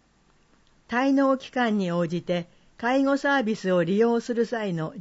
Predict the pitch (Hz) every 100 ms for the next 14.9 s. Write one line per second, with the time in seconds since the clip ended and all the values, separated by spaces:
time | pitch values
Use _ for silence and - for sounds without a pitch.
0 | - - 190 262 269 - 269 262 262 254
1 | 262 254 254 226 190 170 165 170 - 214
2 | 190 185 180 156 143 _ _ _ _ -
3 | 294 285 226 196 175 190 214 202 175 160
4 | 156 160 - - 262 247 240 254 247 180
5 | 180 170 160 170 170 170 170 165 143 139
6 | 139 - _ _ _ _ _ _ _ _
7 | 185 190 190 190 185 _ _ 208 196 196
8 | - 277 277 269 254 285 269 226 196 185
9 | 180 190 190 202 170 160 285 269 254 190
10 | 202 214 233 254 240 226 165 165 160 190
11 | 170 - - 135 131 - _ _ _ _
12 | _ - 277 277 247 190 170 165 165 170
13 | 220 208 - 175 160 - _ _ _ _
14 | 226 233 247 240 226 247 196 170 127